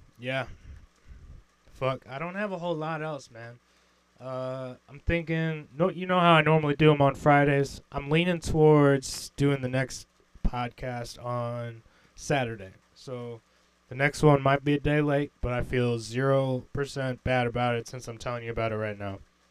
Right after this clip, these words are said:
And since it'll be at a different location. Me and my lovely fiance are looking at houses.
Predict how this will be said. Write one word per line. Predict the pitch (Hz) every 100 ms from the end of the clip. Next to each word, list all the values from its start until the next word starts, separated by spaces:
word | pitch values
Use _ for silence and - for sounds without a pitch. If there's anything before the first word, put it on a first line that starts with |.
| _ _ _ _ _ _ _
And | 117 113 110
since | 131 113
it'll | 113 110
be | 107 107 104
at | 110 113
a | 107
different | 113 107 107
location. | 101 101 113 104 - 98 _ - _ _ _ _ _ _ _ _ _ _ _ _ _ _
Me | 123 131 127
and | 131
my | 123
lovely | 120 135 127 123
fiance | - 131 135 139 - 139 139 143 -
are | 113 120 113 110
looking | 117 127 127 123 -
at | 117 107 107
houses. | 143 185 247 247 -